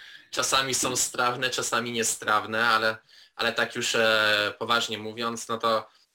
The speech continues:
ja nigdy nie byłem jego wielkim fanem. Ja pamiętam też, jak on przychodził do Chelsea. E, to był trener, który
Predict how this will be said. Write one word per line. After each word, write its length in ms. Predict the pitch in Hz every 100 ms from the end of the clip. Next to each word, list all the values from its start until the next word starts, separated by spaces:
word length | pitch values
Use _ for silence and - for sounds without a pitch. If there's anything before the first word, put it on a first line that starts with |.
| -
ja 80 | 131
nigdy 240 | 160 160 160
nie 120 | 160
byłem 240 | 180 156
jego 200 | 131 120
wielkim 360 | 110 104 - 104
fanem. 480 | - 107 110 113 104
Ja 160 | 117
pamiętam 420 | 113 113 113 113
też, 180 | 107 110
jak 160 | 110 117
on 100 | 107
przychodził 360 | - 117 110
do 120 | 101 110
Chelsea. 720 | 110 104 - - 98 117 120 _ - - _ -
E, 420 | 107 107 104 104
to 80 | 139
był 140 | 131
trener, 600 | 131 139 131 127 123 117 -
który 640 | - - 120 120 120 113